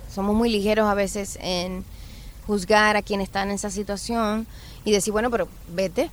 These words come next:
Y no es tan fácil. Hay, hay mucho problema de salud mental, hay mucha codependencia, tanto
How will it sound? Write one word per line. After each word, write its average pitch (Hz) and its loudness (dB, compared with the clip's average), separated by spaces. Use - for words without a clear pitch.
Y 208 0
no 208 0
es 208 0
tan 180 -4
fácil. 170 -4
Hay, 180 -2
hay 185 0
mucho 214 -2
problema 190 2
de 175 2
salud 175 -4
mental, 180 -4
hay 175 -4
mucha 185 -4
codependencia, 170 -2
tanto 185 0